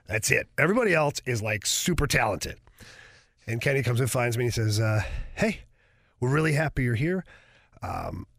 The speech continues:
I just need you to be you." He's like, "That's it." He goes, "Keep the flies off some of our superstars." And he's like, "Don't be fooled, though." He's like, "I know how good you are." He goes, "I remember watching you play in junior hockey and all that stuff." He goes,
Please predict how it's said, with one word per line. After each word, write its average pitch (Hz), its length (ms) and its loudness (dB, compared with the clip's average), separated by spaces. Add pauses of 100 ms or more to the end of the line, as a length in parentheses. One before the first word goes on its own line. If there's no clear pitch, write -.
(120)
I 113 80 0
just 143 240 -2
need 151 220 0
you 151 100 0
to 147 80 -2
be 143 120 -2
you." 113 260 -2 (720)
He's 90 100 -10
like, 98 120 -6
"That's 143 220 -2
it." 120 60 0
He 104 60 -4
goes, 107 140 -2
"Keep - 200 -4
the 175 80 -4
flies 175 400 2
off 156 140 0
some 165 140 0
of 151 100 0
our 160 80 2
superstars." 214 760 0 (160)
And 117 440 0 (460)
he's 120 180 -2
like, 123 220 -2 (160)
"Don't 175 240 0 (160)
be 143 100 0
fooled, 269 320 0
though." 92 140 0
He's 98 140 0
like, 101 140 -4 (380)
"I 170 120 2
know 202 160 2
how 160 120 4
good 226 260 0
you 113 140 -2
are." - 320 -12
He 113 80 -4
goes, 117 140 0
"I - 20 0
remember 156 280 2
watching 151 340 0
you 143 60 -2
play 135 220 -2
in 113 80 0
junior 147 280 0
hockey 151 480 -2
and 107 80 0
all 123 140 0
that 147 100 0
stuff." 143 240 -4
He 135 60 -2
goes, 120 100 0